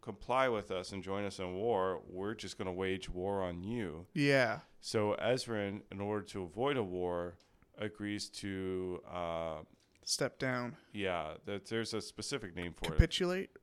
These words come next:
Speaker 1: No,
Speaker 2: No.
Speaker 1: it starts with, like, an A, I think. Um,
Speaker 2: Ascend.
Speaker 1: no, but he has to give up the throne.
Speaker 2: That's right.
Speaker 1: And when he does that, they release Viren from prison 'cause he'd been locked up for,
Speaker 2: Mm-hmm.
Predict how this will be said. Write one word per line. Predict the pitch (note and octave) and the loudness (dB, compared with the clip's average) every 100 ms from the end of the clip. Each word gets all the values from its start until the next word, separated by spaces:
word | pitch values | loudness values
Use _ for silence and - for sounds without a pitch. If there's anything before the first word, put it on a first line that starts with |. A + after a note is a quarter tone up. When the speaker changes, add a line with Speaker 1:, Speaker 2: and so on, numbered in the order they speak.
| _ | _
Speaker 1:
No, | F2 E2+ E2 | -8 -4 -2
Speaker 2:
No. | E2 D#2+ | -2 -2
Speaker 1:
it | D#2+ | -4
starts | - - - G#2+ - | -10 -12 -4 -4 -4
with, | G2 - | -10 -8
like, | E2+ | -8
an | E2 D2 - | -8 -10 -10
A, | D#2+ D#2+ | -8 -6
I | D#2 | -8
think. | E2 - D#2 D#2+ - - | -12 -12 -10 -12 -16 -14
Um, | - E2+ E2 E2 E2 _ _ _ _ - - | -8 -6 -6 -8 -12 _ _ _ _ -20 -16
Speaker 2:
Ascend. | E3 - A2 G#2+ E2 - - - - - _ - | -2 -2 -2 -6 -10 -14 -20 -20 -20 -20 _ -12
Speaker 1:
no, | F2+ F2 F2 E2+ E2 - _ _ _ | -6 -4 -2 -4 -8 -16 _ _ _
but | G2+ F#2 - | -2 -2 -6
he | G2+ B2 | -4 2
has | B2 A#2+ | 2 0
to | |
give | A2+ A2+ A2 | -2 2 2
up | G#2+ | 0
the | - | -6
throne. | - G2+ F#2 F#2 F#2+ G2+ - _ _ _ _ _ _ _ _ _ _ _ _ _ - | -6 -2 0 0 -2 -8 -16 _ _ _ _ _ _ _ _ _ _ _ _ _ -18
Speaker 2:
That's | - | -8
right. | A2 | -4
Speaker 1:
And | G2+ F#2 F2+ F#2 - _ _ _ _ _ _ | -2 -2 -4 -6 -12 _ _ _ _ _ _
when | - G2+ | -4 -2
he | G#2 | 2
does | A2 A2 - | 4 4 4
that, | G#2+ G2+ | 4 4
they | G2+ | 2
release | G2+ G2+ G2 E2+ | 0 0 -2 -2
Viren | G2+ A2 G#2+ F#2+ | 0 2 2 -2
from | F#2 | -10
prison | - G#2+ F#2 F2 F2 F2+ | -4 -2 -2 -4 -6 -8
'cause | F2 - | -12 -8
he'd | G2 | -8
been | F2 E2+ | -6 -4
locked | E2+ E2+ E2+ F#2 | -2 -2 -4 -4
up | E2 D2+ - | -4 -4 -10
for, | E2+ D#2+ D#2+ | -8 -6 -2
Speaker 2:
Mm-hmm. | D#3 D#3 D#3 | 0 2 2